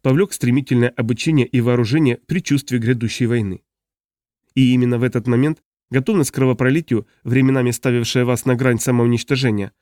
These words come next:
оказалась средством спасения самой жизни. Нам же, кармпанским наблюдателям, отстраненным обозревателям и созерцателям разумов, показалось, что вы несли сокрушительную мощь войны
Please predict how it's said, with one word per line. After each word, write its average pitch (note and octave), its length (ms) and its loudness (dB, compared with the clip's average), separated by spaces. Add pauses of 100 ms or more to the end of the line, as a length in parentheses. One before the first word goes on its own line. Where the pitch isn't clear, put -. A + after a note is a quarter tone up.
(240)
оказалась C#3+ 480 0
средством B2+ 360 -2
спасения B2+ 560 0
самой A#2+ 320 2
жизни. G#2+ 440 -6 (760)
Нам F#3 180 4
же, C3 140 0
кармпанским B2 580 0
наблюдателям, A#2 640 0 (160)
отстраненным B2+ 640 2
обозревателям B2 720 0 (120)
и C3+ 80 -2
созерцателям B2 680 2
разумов, B2+ 440 0 (340)
показалось, D#3 480 0
что - 140 0
вы D#3 80 0
несли D3+ 280 2
сокрушительную C3 720 0
мощь B2+ 240 2
войны C3 380 4